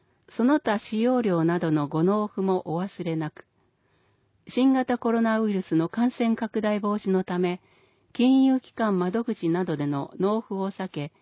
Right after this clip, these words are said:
ペイジーやラインペイをご利用ください。口座振替をご利用の方は、残高不足にご注意ください。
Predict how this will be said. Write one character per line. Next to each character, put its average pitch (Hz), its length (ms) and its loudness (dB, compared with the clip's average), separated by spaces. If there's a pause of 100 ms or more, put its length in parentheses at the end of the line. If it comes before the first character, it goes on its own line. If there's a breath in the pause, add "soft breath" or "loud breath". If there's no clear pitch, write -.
(420 soft breath)
ペ 269 220 2
イ 226 80 -2
ジ 196 100 -4
ー 170 120 2
や 156 240 -2
ラ 180 180 -2
イ 247 140 2
ン 262 80 0
ペ 240 220 -2
イ 190 100 0
を 139 120 -2
ご 156 140 -4
利 175 140 0
用 170 160 0
く - 120 -12
だ 156 140 -6
さ 147 180 -10
い。 131 120 -12 (1600)
口 269 240 0
座 269 140 -2
振 262 140 -6
替 190 420 0
を 151 40 -2
ご 170 140 -2
利 202 100 0
用 214 160 0
の 196 120 0
方 185 280 -6
は、 151 220 -6 (380 soft breath)
残 226 280 2
高 240 260 0
不 220 100 0
足 175 260 -4
に 143 200 2
ご 170 160 -2
注 233 240 -2
意 160 80 0
く - 120 -10
だ 131 140 -8
さ 139 160 -10
い。 123 100 -14